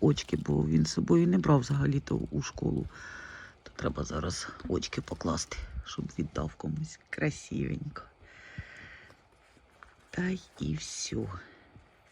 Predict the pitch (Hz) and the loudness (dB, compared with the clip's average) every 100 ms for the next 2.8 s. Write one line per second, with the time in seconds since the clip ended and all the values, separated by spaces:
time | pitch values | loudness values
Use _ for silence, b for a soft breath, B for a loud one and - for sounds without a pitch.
0 | - _ - 151 156 139 147 175 170 - | -20 _ -6 -2 -2 0 2 2 -2 -12
1 | - B B B B B _ - 127 156 | -20 B B B B B _ -4 4 6
2 | 139 113 120 120 117 113 - | 6 4 2 2 0 -2 -10